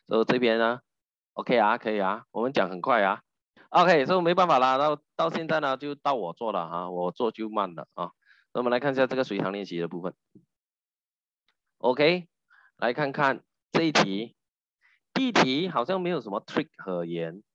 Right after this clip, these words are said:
对吧？这个好像就是中规中矩的去把它做因式，呃，这个，呃，综合除法来因式分解。哦，我看到三次方我就很开心了，因为我可以偷按计算机。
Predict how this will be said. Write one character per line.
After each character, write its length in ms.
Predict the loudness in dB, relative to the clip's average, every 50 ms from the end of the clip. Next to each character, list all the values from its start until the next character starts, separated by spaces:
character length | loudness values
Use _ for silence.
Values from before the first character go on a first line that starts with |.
| _ _ _ _ _ _ _
对 100 | -2 2
吧？ 180 | 2 4 2 2
这 100 | 2 0
个 140 | 2 2 4
好 160 | 4 2 2
像 160 | 0 -2 -4
就 100 | -4 -4
是 120 | -2 -2 -2
中 180 | -2 -4 -6 -6
规 180 | -4 -6 -4
中 200 | -2 -2 -4 -4
矩 160 | -4 -4 -4
的 160 | 0 0 0 0
去 160 | -2 -4 -2
把 180 | 0 2 2
它 140 | 2 2 0
做 300 | 0 0 0 0 0 -2
因 120 | -4 -8 -10
式， 220 | -10 -10 -8 -4
呃， 200 | -2 0 0 0
这 100 | -2 -2
个， 280 | 0 2 4 4 2 0 _ -12 -20 -20 -20 -20 -12 _
呃， 140 | -4 -4 -4
综 220 | -4 -4 -6 -4
合 180 | -4 -4 -4 -4
除 220 | -4 -6 -8 -6
法 240 | -2 0 0 0 2
来 200 | 0 0 -2 -2
因 180 | -4 -6 -10 -12
式 140 | -10 -10
分 180 | -8 -8 -8 -8
解。 200 | -8 -10 -12 -12 _ _ _ _ _ _ _ 0
哦， 480 | 2 4 4 6 6 4 4 4 2 2
我 80 | 0
看 140 | 0 2 2
到 100 | 2 2
三 200 | 2 2 0 0
次 140 | -2 -4 -2
方 160 | -2 -2 -2
我 80 | -4 -6
就 120 | -6 -8
很 120 | -8 -8 -8
开 180 | -4 -4 -4
心 220 | -4 -4 -6 -8 -6
了， 180 | -6 -6 -6
因 80 | -4 -2
为 80 | -2 0
我 100 | -2 -2
可 120 | -2 -4
以 60 | -6
偷 260 | -4 -6 -6 -6 -6
按 260 | -8 -6 -8 -8 -8 -10
计 140 | -16 -16
算 260 | -14 -12 -12 -12 -12 -14
机。 200 | -20 -20 -20